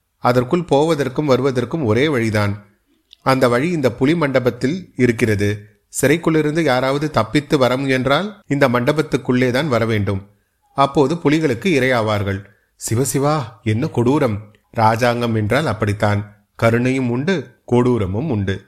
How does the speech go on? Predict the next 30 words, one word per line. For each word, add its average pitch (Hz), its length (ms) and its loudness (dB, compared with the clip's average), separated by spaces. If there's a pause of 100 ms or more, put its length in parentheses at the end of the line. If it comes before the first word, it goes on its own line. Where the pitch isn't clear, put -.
(100)
வானதி, 113 460 2 (300)
ஒரு 127 180 4
சமயத்தில் 139 540 0
என்னையே 131 420 0
இந்த 127 200 0
பாதாள 127 400 0
சிறையில் 123 340 -2
அடைத்தாலும் 120 480 0
அடைத்து 123 280 0
விடுவார்கள். 107 500 0 (220)
சின்ன 139 300 0
பழுவேட்டரையர் 123 680 0
இன்றைக்கு 113 460 0
என்னுடன் 110 340 0
பேசியதை 127 520 0
நீ 120 120 -2
கேட்டிருந்தால்" 120 800 -2 (260)
"நன்றாய் 123 440 2
இருக்கிறது 127 380 0
அக்கா. 135 460 -2 (220)
தங்களை 123 380 2
பிடித்து 127 360 0
சிறையில் 135 380 0
அடக்கும் 123 300 0
வல்லமை 135 380 0
உள்ளவர்கள் 123 460 0
ஈரேழு 135 540 2
பதினாலு 110 400 0
உலகத்திலும் 135 600 0
இல்லை. 101 300 -2